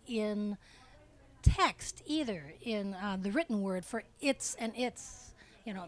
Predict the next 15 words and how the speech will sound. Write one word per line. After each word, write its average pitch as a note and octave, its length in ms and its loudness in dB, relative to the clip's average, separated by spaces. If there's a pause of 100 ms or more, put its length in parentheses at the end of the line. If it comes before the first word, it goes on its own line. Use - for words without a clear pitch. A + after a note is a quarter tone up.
the G3 140 -4
possessive A3 520 0
I G#3 120 2
T G#3+ 260 -2
S G#3+ 360 0 (400)
and A3 160 0
the G#3 40 -2
contraction G#3+ 600 0
with G3 120 -6
the G3+ 80 -10
verb A3 300 -2
I F#3+ 140 -4
T A3 200 -6
apostrophe A3 580 -4
S. G3+ 160 -4